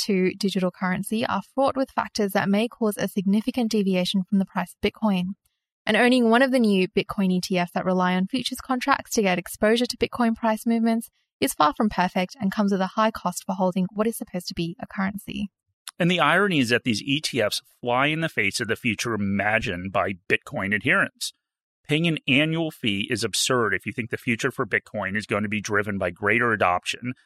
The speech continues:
Speaker 2: as an actual currency which facilitates transactions. If you think Bitcoin is simply a speculative bet, and you only want to own it because you think it will go up in price and has no fundamental redeeming qualities, then you would be wise to go and look at what happens to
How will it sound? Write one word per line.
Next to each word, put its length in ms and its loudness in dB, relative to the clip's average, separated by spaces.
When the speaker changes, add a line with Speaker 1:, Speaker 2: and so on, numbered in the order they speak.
Speaker 2:
as 100 -2
an 180 -2
actual 440 0
currency 440 -4
which 220 -6
facilitates 680 -4
transactions. 840 -2
If 60 -2
you 0 -
think 180 0
Bitcoin 380 2
is 100 0
simply 320 0
a 60 0
speculative 640 0
bet, 220 4
and 60 -2
you 80 2
only 140 4
want 180 2
to 80 -2
own 160 0
it 120 -2
because 240 -4
you 80 -4
think 180 -4
it 40 0
will 80 0
go 220 0
up 140 0
in 140 -4
price 340 0
and 80 -6
has 160 -4
no 380 2
fundamental 640 0
redeeming 440 -4
qualities, 640 0
then 80 0
you 80 4
would 60 0
be 80 2
wise 460 2
to 80 -6
go 180 0
and 100 0
look 140 -2
at 60 -4
what 120 -2
happens 340 -4
to 100 -2